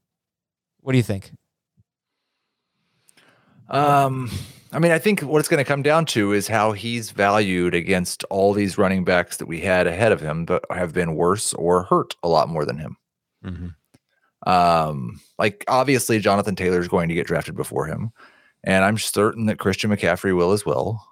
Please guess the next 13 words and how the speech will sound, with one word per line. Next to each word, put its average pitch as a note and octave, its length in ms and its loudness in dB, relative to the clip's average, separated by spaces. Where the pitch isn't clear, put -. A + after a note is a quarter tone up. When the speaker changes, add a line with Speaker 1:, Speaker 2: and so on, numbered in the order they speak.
Speaker 2:
I F2+ 120 2
would F2+ 100 4
assume G2+ 400 0
Dalvin G2 340 2
Cook - 280 -4
does. D2 480 -2
Speaker 3:
Yeah. F2 380 -2
Speaker 2:
A-, - 60 -4
Alvin F#3 380 2
Kamara D#3 300 0
Speaker 3:
Derrick G#2+ 200 2
Speaker 2:
might, F2+ 140 0
Speaker 3:
Henry. G2 260 0